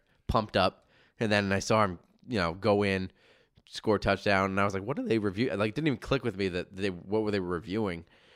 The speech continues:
And then Romo was like, "Oh, are they reviewing?" 'Cause he, what makes sense is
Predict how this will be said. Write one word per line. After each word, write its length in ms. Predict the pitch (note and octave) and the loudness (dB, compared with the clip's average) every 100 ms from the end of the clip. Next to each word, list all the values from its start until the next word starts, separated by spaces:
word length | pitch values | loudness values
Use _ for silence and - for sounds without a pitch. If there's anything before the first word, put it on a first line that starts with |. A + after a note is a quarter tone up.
| _ | _
And 80 | A2+ | -2
then 100 | G#2+ | 2
Romo 340 | G#2 C3 C3 A2+ | 4 6 6 4
was 140 | G#2+ | 4
like, 140 | G#2 - | 0 -2
"Oh, 560 | C#3 F#3 F3 C3+ G2 | 0 2 4 2 2
are 100 | - | -2
they 120 | A2 D#3+ | 0 2
reviewing?" 580 | G3 C3 C#3 D3 D#3 | 2 2 4 4 2
'Cause 160 | A#2+ G#2 | 0 2
he, 260 | F#3+ A3+ - - - - - _ _ | 4 4 0 -14 -20 -18 -18 _ _
what 140 | B2 B2+ | 0 2
makes 200 | C#3+ C#3 | 2 2
sense 200 | D#3 A2+ | 0 0
is 160 | F#2+ | -8